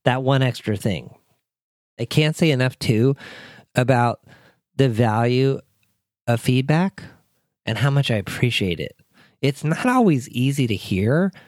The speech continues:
but it changes everything and it strengthens. It can strengthen, and it can also, I think,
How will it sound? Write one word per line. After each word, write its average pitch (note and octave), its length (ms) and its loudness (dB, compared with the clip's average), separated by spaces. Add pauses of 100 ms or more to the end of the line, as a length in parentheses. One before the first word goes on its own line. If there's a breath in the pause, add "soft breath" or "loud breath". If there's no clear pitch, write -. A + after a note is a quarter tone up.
(880 soft breath)
but D#3 420 0
it D3 580 -2 (1200)
changes G3+ 500 2
everything G#3 840 4 (240)
and C#3 160 4
it A#2+ 140 0
strengthens. A2+ 1300 -2 (1500)
It - 160 -2
can E3 340 2
strengthen, B2 540 2
and C#3+ 140 2
it C3 60 0
can C#3 120 2
also, B2+ 340 2
I A2 120 0
think, G2+ 320 -4